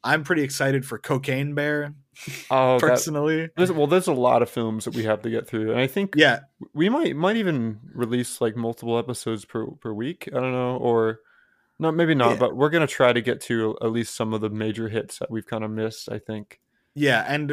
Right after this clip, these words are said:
Speaker 1: you know, we're gonna, we're, we're gonna talk about some of the Oscar stuff that we
Speaker 2: Yeah,
Speaker 1: didn't get to talk
Speaker 2: definitely
Speaker 1: about.
Speaker 2: when we get to Oscars.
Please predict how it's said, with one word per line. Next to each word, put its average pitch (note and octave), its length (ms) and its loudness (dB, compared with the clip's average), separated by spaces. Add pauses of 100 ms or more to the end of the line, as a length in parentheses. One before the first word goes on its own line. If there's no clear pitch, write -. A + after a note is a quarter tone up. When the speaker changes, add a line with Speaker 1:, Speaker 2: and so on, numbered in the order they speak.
(120)
Speaker 1:
you D3+ 140 -8
know, A#2 320 -4
we're B2 200 -4
gonna, C#3 260 -2
we're, C#3+ 200 -4
we're C#3+ 180 -4
gonna D3+ 160 -2
talk C#3 280 -2
about B2+ 280 -2
some B2 160 -8
of A#2+ 80 -8
the A2 80 -6
Oscar G#2+ 400 -6
stuff G#2 400 -8
that F#2+ 140 -8
we G2+ 100 -6
Speaker 2:
Yeah, A2 120 4
Speaker 1:
didn't G2+ 100 0
get G2 120 -8
to - 80 -16
talk - 160 -6
Speaker 2:
definitely A#2+ 300 0
Speaker 1:
about. A#2 80 -2
Speaker 2:
when A2 60 -4
we A2 80 -2
get G#2+ 140 -4
to A#2 60 -6
Oscars. G#2+ 580 -10